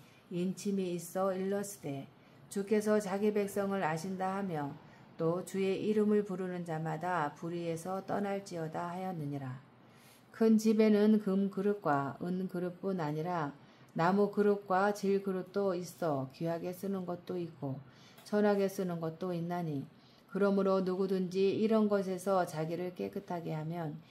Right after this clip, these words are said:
귀 쓰는 그릇이 되어 거룩하고 주인의 쓰-, 쓰심에 합당하며 모든 선한 일에 준비함이 되리라. 또한 너는 청년의 정욕을 피하고 주를 깨끗한 마음으로 부르는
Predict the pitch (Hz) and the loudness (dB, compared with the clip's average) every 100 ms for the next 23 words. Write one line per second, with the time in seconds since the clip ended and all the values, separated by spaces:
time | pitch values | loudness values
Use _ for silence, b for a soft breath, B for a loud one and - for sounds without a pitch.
0 | B B - - 175 175 175 208 202 208 | B B -10 -2 0 0 0 2 2 2
1 | 208 196 185 180 196 175 160 151 135 135 | 0 0 -4 -2 -2 0 2 2 -2 -4
2 | 156 160 165 160 170 185 208 - B B | -4 -2 -2 -4 -2 -4 -6 -8 B B
3 | B - 208 214 208 202 202 240 240 233 | B 0 4 6 6 4 2 4 4 2
4 | - - 240 240 240 220 196 180 180 - | -8 -2 2 2 4 4 4 0 -4 -4
5 | 196 196 175 151 139 - B B B - | -2 -2 -2 -2 -2 -6 B B B -2
6 | 160 170 180 190 196 196 220 214 208 190 | 0 2 0 -2 -2 2 4 6 4 2
7 | 165 185 170 156 170 160 170 170 160 175 | 0 0 0 -2 -2 -4 -2 -2 -2 -4
8 | 190 180 147 147 147 131 120 - - - | -4 -6 -8 -8 -8 -10 -12 -16 -20 -20
9 | - - - - - - - - - - | -20 -20 -20 -20 -20 -20 -20 -20 -20 -20
10 | - - - - - - - B B B | -20 -20 -20 -20 -20 -20 -20 B B B
11 | - 214 214 220 202 202 208 214 233 233 | 0 6 8 8 8 8 8 6 8 8
12 | 233 226 214 196 196 196 196 196 220 208 | 8 8 6 4 2 2 0 0 4 4
13 | 170 156 151 147 170 175 214 214 202 202 | 4 2 0 -2 -4 -2 -2 -2 -2 -2
14 | 185 175 170 170 165 170 190 180 165 165 | -2 2 2 2 -2 -2 -2 -4 -4 -2
15 | 165 190 156 | -2 -2 -4